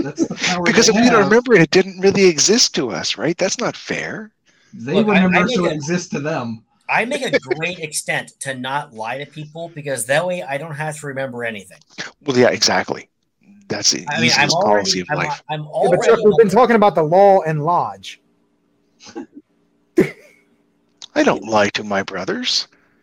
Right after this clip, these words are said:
Speaker 4: Uh, I, I, I do it all the time, but that's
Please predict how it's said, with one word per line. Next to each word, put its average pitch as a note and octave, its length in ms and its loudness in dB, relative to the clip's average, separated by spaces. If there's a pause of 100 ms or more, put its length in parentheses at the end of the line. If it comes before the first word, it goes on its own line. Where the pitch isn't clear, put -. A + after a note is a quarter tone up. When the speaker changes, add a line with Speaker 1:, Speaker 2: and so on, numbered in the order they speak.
(1040)
Speaker 4:
Uh, E3+ 460 4 (800)
I, G#3+ 340 6
I, G#3 300 4
I F3 100 2
do E3+ 180 -2
it D3+ 60 4
all C#3+ 140 2
the A2 60 -14
time, A2 360 -10 (220)
but A2 200 -12
that's - 520 -14